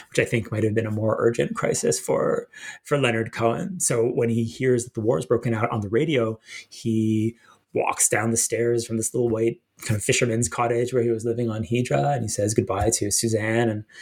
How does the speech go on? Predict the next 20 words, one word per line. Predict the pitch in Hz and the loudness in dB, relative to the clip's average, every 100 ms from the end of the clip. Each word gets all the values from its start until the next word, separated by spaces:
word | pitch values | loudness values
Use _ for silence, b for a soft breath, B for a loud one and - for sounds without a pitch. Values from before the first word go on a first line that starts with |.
| B B B | B B B
and | 131 113 | -2 0
to | 120 | 2
their | 107 98 | 2 2
son, | - 110 139 165 165 - | 2 2 2 0 -2 -4
and | 104 104 104 110 | -2 -2 -2 2
gets | 120 113 | 2 2
on | 110 | -2
a | |
ferry | - 113 117 117 | -4 -2 0 0
to | - - | -2 -4
Athens, | 101 - 143 131 | -4 0 2 2
and | 113 | 0
then | 110 | 0
gets | 110 104 | 0 0
on | 113 | 0
a | 113 | 0
flight | - 117 143 | 2 2 2
to | - 147 | -2 -2
Israel. | 139 147 - | 0 0 0
And | - 135 | -4 -4